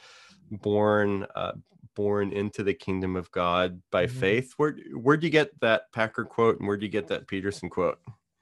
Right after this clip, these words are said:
Speaker 2: Um, oh, that's a good question. Um, I'm pretty
Speaker 1: You're a
Speaker 2: sure
Speaker 1: regular
Speaker 2: that you
Speaker 1: podcast listener. You knew this was coming, Brandon.
Speaker 2: Yeah. Um,
Speaker 1: <laughs> Howlin' Wolf.
Speaker 2: I honestly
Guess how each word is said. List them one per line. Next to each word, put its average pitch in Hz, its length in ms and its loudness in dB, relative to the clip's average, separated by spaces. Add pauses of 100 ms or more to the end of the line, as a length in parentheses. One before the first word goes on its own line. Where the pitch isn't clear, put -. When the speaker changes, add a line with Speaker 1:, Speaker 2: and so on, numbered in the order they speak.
(800)
Speaker 2:
Um, 139 640 0 (160)
oh, 123 140 -2
that's 120 220 0
a 120 60 -10
good 113 160 -6
question. 110 600 -8 (640)
Um, 151 200 2
I'm 156 160 4 (160)
pretty 269 220 -4
Speaker 1:
You're 190 120 8
a - 20 10
Speaker 2:
sure 190 60 12
Speaker 1:
regular 180 240 12
Speaker 2:
that 143 60 4 (220)
you 147 80 12
Speaker 1:
podcast 135 140 8
listener. 131 280 8
You 127 120 10
knew 135 120 10
this 127 180 8
was 120 100 -6
coming, 110 300 8
Brandon. 95 300 2 (360)
Speaker 2:
Yeah. 120 360 0 (760)
Um, 131 760 2 (200)
Speaker 1:
<laughs> 202 100 4 (840)
Howlin' 107 380 2
Wolf. 101 300 -2 (760)
Speaker 2:
I 127 140 0
honestly 202 640 0